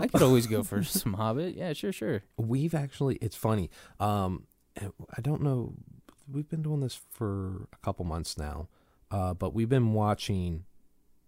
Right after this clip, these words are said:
Speaker 2: uh, Harry Potter movies. Or we've been watching, we do f-, family Friday night movie. So for the last four weeks, though,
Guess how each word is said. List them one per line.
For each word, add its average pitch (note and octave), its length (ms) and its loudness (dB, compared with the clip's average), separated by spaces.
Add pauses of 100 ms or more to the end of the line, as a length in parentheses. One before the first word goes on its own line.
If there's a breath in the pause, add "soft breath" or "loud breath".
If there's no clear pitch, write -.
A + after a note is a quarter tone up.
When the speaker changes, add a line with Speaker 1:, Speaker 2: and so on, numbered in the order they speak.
(160)
Speaker 2:
uh, F2+ 300 -2
Harry G2 280 2
Potter F#2+ 300 2
movies. D#2 600 -6 (180)
Or G#2+ 140 2
we've A2 180 4
been A2 160 4
watching, G#2 380 2
we B2 100 4
do G#2 260 2
f-, A#1 200 -8
family G2+ 340 0
Friday F2+ 400 0
night E2+ 240 -2
movie. G2 320 0 (240 soft breath)
So G#2+ 220 2
for A2+ 120 -2
the G#2+ 60 2
last B2+ 260 6
four G#2 280 2
weeks, F#3+ 260 2
though, F2 380 2